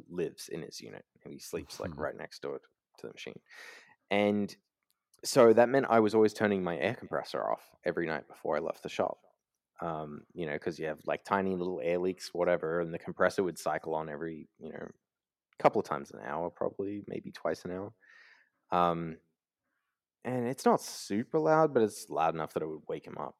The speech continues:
Speaker 1: you know? So I had been planning this big thing where I was gonna, like, you know, have a little machine to press the off button on my compressor, blah, blah, blah. I hadn't done that, and I r-,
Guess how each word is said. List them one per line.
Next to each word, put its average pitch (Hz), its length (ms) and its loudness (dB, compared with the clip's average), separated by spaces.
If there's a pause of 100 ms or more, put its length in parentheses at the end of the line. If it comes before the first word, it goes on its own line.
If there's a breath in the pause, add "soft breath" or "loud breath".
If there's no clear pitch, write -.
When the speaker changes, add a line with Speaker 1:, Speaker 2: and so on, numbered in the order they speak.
(100)
Speaker 1:
you 69 100 -12
know? - 80 -8 (1160)
So 101 600 8 (840 soft breath)
I 123 180 12
had 110 240 8
been 101 220 2
planning 95 360 -2
this 80 140 -8
big 90 240 0
thing 110 200 8
where 92 140 4
I 80 80 2
was 76 120 -2
gonna, 67 220 -8
like, 60 300 -10
you - 60 -12
know, - 100 -12
have 95 200 2
a 87 40 -2
little 76 220 -6
machine 101 400 0
to - 60 -8
press - 280 2
the 87 120 4
off 95 200 6
button 90 240 0
on 82 120 -2
my 76 100 -4
compressor, 90 540 -2
blah, 87 240 0
blah, - 200 -10
blah. 50 200 -8 (1120)
I 101 100 4
hadn't 139 380 4
done 71 220 -6
that, 85 220 -4 (100)
and 87 200 -4
I 85 140 2
r-, 87 200 -8